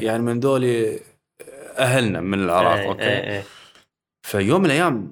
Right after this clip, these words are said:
Speaker 1: يعني ش-، كنت صغير، عشر سنين، يمكن تسع سنين، إنه شيل ميس وودي هذا والساعات، أقول له: "قاعة مال سبعمية شخص وإحنا
Speaker 2: أي.
Speaker 1: فد خمسة ستة ن-، نسويها." فقلت له: "عمو كافي، ترى أنا سويت هيك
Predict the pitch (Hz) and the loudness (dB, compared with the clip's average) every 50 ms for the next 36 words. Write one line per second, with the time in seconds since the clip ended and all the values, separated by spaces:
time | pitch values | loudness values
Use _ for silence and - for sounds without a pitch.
0 | - - 113 107 104 101 98 87 76 - - - - - 127 104 110 - - - | -12 -8 -6 -6 -6 -6 -6 -8 -6 -4 -4 -4 -2 -4 -4 -6 -8 -12 -10 -10
1 | - - - 127 113 - 107 131 170 147 - - 127 151 - 170 160 156 - 147 | -10 -6 -4 -4 -2 0 0 0 0 2 0 0 0 -2 -2 -2 -4 -4 -4 -4
2 | 143 127 98 - - - - - - 117 113 - 135 127 - - - 127 120 117 | -4 -4 -4 -6 -8 -14 -12 -8 -6 -4 -4 -4 -4 -4 -6 -6 -4 -4 -4 -4
3 | 107 95 92 76 80 - - - 151 165 165 143 135 156 156 156 151 147 143 - | -4 -6 -8 -10 -8 -6 -4 -2 2 2 2 2 2 2 2 2 2 0 0 -2
4 | - - 107 135 147 143 151 147 143 143 147 147 143 127 101 - - - 107 101 | -4 -2 0 0 0 0 0 0 0 2 2 2 0 0 -2 -4 -2 0 2 2
5 | 104 123 147 143 143 - 90 90 95 85 - - - 131 131 135 120 92 95 - | 2 2 0 0 0 -2 -4 -4 -4 -6 -4 -2 -2 -2 0 0 -4 -4 -4 -4
6 | - 101 90 85 95 110 123 117 - - 87 - 87 82 - 104 113 123 131 117 | -4 -2 -2 -2 -2 -2 -2 -2 -2 -4 -6 -6 -8 -8 -6 -6 -4 -4 -2 -2
7 | 110 110 104 - - 127 120 - - - - 120 - - 92 87 85 82 85 80 | -2 -2 -2 -2 -4 -4 -4 -4 -6 -6 -6 -6 -4 -4 -4 -4 -4 -6 -6 -10
8 | - - - - 101 - - 98 87 87 87 90 - _ _ - - - - - | -12 -14 -12 -8 -8 -6 -6 -6 -6 -8 -8 -10 -14 _ _ -20 -20 -18 -18 -18
9 | - - - - _ _ _ _ _ _ - - - 104 98 107 170 165 160 151 | -18 -20 -20 -20 _ _ _ _ _ _ -10 -4 -2 -2 0 0 0 0 0 -2
10 | 101 87 85 - - - - 110 151 175 165 135 - 113 127 175 - - - - | -2 -2 -4 -6 -8 -6 -2 0 2 2 2 2 2 2 2 2 0 -2 -4 -4
11 | - 95 92 90 87 87 87 - - - - 123 139 147 143 127 - 147 131 123 | -2 -2 -2 -2 -2 -2 -4 -6 -10 -6 -2 0 0 0 0 0 0 0 0 0
12 | 127 120 120 120 98 78 | 0 0 0 -4 -6 -6